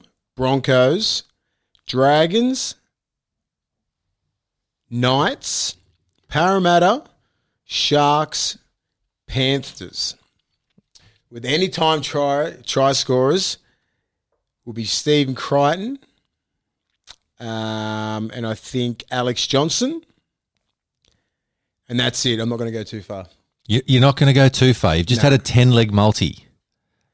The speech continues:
Speaker 2: You
Speaker 1: Yeah, but it won't, won't be like last week. Oh, no, and, um,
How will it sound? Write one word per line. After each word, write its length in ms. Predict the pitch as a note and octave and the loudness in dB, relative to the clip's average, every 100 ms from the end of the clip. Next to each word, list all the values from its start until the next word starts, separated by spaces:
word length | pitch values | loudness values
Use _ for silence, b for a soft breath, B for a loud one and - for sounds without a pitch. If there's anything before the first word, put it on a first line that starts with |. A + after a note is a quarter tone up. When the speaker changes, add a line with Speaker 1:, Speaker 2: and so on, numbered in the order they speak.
| _ | _
Speaker 2:
You 220 | - A2+ A2+ | -2 -2 0
Speaker 1:
Yeah, 420 | - E3+ D#3+ D#3+ D#3 | 0 2 2 2 2
but 80 | |
it 120 | D#3+ E3+ | 2 2
won't, 360 | D#3 - F3 | 2 0 0
won't 160 | F#3+ E3+ | 2 2
be 60 | C3+ | 2
like 180 | C3 | 2
last 300 | A#2+ A#2 A#2+ | 0 -2 -2
week. 120 | C#3 A#2+ | -4 0
Oh, 140 | F#3 | 2
no, 200 | F#3+ F#3+ | 4 2
and, 260 | G3 F#3 F3 | 2 2 2
um, 340 | D#3+ D#3 D3+ | 4 2 2